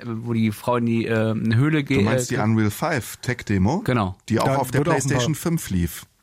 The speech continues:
Speaker 3: Genau, da wurden auch solche Effekte
Speaker 1: Ja.
Speaker 3: genutzt.
Speaker 2: Mhm.
Speaker 3: Und da kann man wirklich, ähm, äh, gespannt sein drauf,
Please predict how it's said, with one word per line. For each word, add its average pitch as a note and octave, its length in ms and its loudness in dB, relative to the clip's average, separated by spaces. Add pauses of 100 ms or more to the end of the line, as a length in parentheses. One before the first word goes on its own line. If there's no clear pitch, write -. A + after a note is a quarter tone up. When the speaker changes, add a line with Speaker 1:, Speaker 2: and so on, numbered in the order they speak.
Speaker 3:
Genau, C3 220 2
da C3+ 140 0
wurden D#3+ 160 2
auch D3+ 100 0
solche D#3 240 0
Effekte D3 320 -4
Speaker 1:
Ja. A2 80 4
Speaker 3:
genutzt. C#3+ 340 0
Speaker 2:
Mhm. F2+ 240 4
Speaker 3:
Und C#3 180 2
da G3 200 2
kann F3 180 -4
man E3 140 2
wirklich, D#3 260 -4
ähm, C#3+ 380 -2
äh, B2+ 320 0
gespannt C3+ 440 -2
sein D#3 180 0
drauf, C#3+ 440 -2